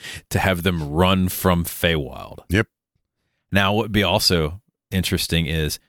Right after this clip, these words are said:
Speaker 1: maybe you have an intrigue campaign, starts in a city, and then as they level up, the intrigue gets more and more difficult until it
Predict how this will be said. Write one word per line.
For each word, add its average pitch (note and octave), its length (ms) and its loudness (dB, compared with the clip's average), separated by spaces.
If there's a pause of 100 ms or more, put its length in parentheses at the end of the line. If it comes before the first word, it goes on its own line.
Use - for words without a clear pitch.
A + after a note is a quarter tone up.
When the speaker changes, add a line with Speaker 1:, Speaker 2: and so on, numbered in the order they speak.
(120)
Speaker 1:
maybe G2 200 2
you G#2+ 60 4
have A#2 140 2
an A#2+ 80 2
intrigue B2 260 0
campaign, A#2 500 0
starts - 320 0
in F#2 80 2
a F2 40 0
city, B2 400 2 (280)
and G2 160 2
then F#2 280 2 (160)
as F2+ 140 -4
they F#2+ 140 2
level E2+ 460 0
up, G2+ 200 0 (520)
the D2 140 -4
intrigue F#2 380 2
gets F2+ 220 -2
more F2 460 2
and E2 160 0
more E2 180 2
difficult F#2 540 -2
until F2 320 0
it - 120 -2